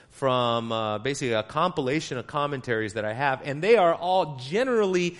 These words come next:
universally united on this arrangement of the book of Isaiah and what transpires here. You see, and so now already we're beginning to see the relevance of this book for us.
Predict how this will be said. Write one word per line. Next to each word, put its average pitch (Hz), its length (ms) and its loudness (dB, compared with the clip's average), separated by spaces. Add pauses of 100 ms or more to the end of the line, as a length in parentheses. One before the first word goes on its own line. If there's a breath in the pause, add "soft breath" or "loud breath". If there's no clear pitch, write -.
(260 loud breath)
universally 175 840 2
united 135 800 0 (100)
on 131 300 -2
this 156 340 0
arrangement 123 720 -4
of 107 140 -8
the 107 80 -10
book 117 220 -10
of 110 80 -6
Isaiah 113 400 2 (240 loud breath)
and 123 240 -4
what - 240 -2
transpires 127 840 -4
here. 98 260 -4 (220 loud breath)
You 131 80 -8
see, 165 280 -2
and 143 120 -6
so 170 160 0
now 196 320 2
already 170 480 2
we're 131 200 -2
beginning 135 440 -4
to 123 80 -4
see 139 460 -4 (240 loud breath)
the 120 80 -4
relevance 131 560 4
of 107 120 -8
this 110 160 -8
book - 280 -8
for 117 280 -6
us. 139 440 0